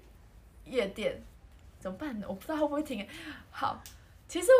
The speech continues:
我，我，我也没有，我也没有说讨厌他，我只是觉得他的态度可以改进。就是我跟他好了蛮，蛮一阵，就是有一阵子我跟他还蛮好的，就是因为我觉得他，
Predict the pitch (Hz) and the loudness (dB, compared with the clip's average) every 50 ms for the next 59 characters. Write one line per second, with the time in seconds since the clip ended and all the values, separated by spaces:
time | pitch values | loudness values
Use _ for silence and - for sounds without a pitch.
0 | 453 359 - - 311 302 - - 339 392 381 254 - 254 285 277 240 196 - - | 12 10 10 10 8 8 8 6 2 2 2 2 0 2 2 2 2 2 0 0
1 | - 262 302 339 294 254 247 247 247 254 262 254 254 - 190 170 190 220 220 233 | 2 4 4 4 4 2 0 0 0 2 2 2 2 2 -2 -2 0 2 4 6
2 | 262 294 269 247 254 262 240 220 190 208 214 208 202 190 - - 226 214 190 196 | 6 6 4 4 -2 -2 0 2 2 2 4 2 0 0 0 -2 -4 -4 -4 -4
3 | 190 190 - 190 185 185 - 196 170 - 175 - - 196 180 - - - - - | -6 -6 -6 -6 -6 -4 -2 -4 -4 -4 -6 -12 -10 -10 -12 -12 -16 -20 -20 -20
4 | - - - - 285 285 302 320 294 277 277 - - - - - - - - - | -20 -10 -4 -2 -2 0 0 0 -2 -2 -4 -8 -18 -20 -20 -20 -20 -20 -20 -20
5 | - - - 240 233 254 277 302 269 - - - - 233 196 190 185 180 185 185 | -10 -4 -2 2 6 8 8 8 8 4 0 0 4 4 6 6 4 2 2 0
6 | 180 175 185 185 180 - - - - - - - - 196 196 190 190 190 190 - | -2 -2 -4 -6 -10 -12 -18 -20 -20 -20 -20 -14 -8 -4 -4 -4 -4 -4 -6 -4
7 | - 208 196 190 - 226 233 240 220 180 175 175 - 220 202 190 180 151 - - | -4 -4 -4 -6 -8 -8 -6 -2 -2 -2 -2 -2 -4 -6 -6 -6 -6 -8 -8 -6
8 | 190 190 196 190 180 180 165 165 170 - - 202 190 180 170 180 196 - 202 170 | -4 -4 -4 -4 -4 -6 -6 -6 -8 -10 -12 -8 -6 -4 -4 -4 -4 -2 -2 -2
9 | - - - - - - 226 240 269 262 - - 277 285 269 269 269 - - - | -4 -4 -10 -14 -12 -8 -8 -6 -4 -4 -4 -2 2 2 2 2 2 -4 -18 -20
10 | - - - - - - 190 185 185 185 185 190 190 190 208 202 - | -20 -20 -20 -16 -10 -8 -8 -4 -2 0 0 0 -2 -2 -4 -4 -4